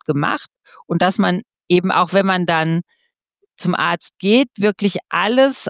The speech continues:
aufrollt und nicht dann sagt, „Ja, ach, der Tag, das spielt gar keine Rolle.“ Aber wenn ein Kind halt da tatsächlich so Hinweise hat, dann muss das erstmal behandelt werden.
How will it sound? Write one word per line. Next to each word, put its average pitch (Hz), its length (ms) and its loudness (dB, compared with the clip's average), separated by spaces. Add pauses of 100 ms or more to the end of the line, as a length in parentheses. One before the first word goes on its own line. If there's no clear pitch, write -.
aufrollt 147 840 0
und 170 180 0
nicht 214 300 0
dann 190 200 2
sagt, 175 420 0
„Ja, 180 340 0
ach, - 340 -2
der 165 140 2
Tag, 196 440 -2
das 202 160 0
spielt - 280 -6
gar 170 180 0
keine 170 260 -2
Rolle.“ 185 440 0
Aber 151 260 0
wenn 165 220 0
ein 170 40 -6
Kind 190 300 -2
halt 170 180 -2
da 180 120 -2
tatsächlich - 600 -4
so 170 100 -4
Hinweise 160 480 0
hat, 170 100 -2
dann 175 140 0
muss 202 260 0
das - 180 -6
erstmal 180 380 -2
behandelt 175 500 -2
werden. 165 280 0